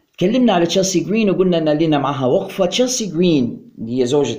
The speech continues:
مات كاردونا أو زاك رايدر، العائدة لدبليو دبليو إي بعد جولة كويسة في الإنديز،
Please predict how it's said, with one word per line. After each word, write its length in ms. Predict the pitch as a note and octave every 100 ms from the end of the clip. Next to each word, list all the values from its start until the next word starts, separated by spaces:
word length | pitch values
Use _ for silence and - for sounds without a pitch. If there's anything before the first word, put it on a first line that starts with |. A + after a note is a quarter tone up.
| -
مات 200 | A#2+ -
كاردونا 520 | C#3+ B2+ A#2+ A2 A2+
أو 160 | - A2
زاك 300 | A2 B2 -
رايدر، 400 | A2+ A2 B2 - - _ A#2+
العائدة 640 | A#2 C#3+ C#3+ B2 A2+ A#2
لدبليو 360 | A#2 A#2 A#2+ A#2
دبليو 260 | G#2+ B2
إي 60 | C3
بعد 200 | A#2+ A2
جولة 280 | C3+ B2+ -
كويسة 440 | D#3 C#3 A#2+ A#2
في 100 | A2+
الإنديز، 600 | - A#2 A2 C#3 -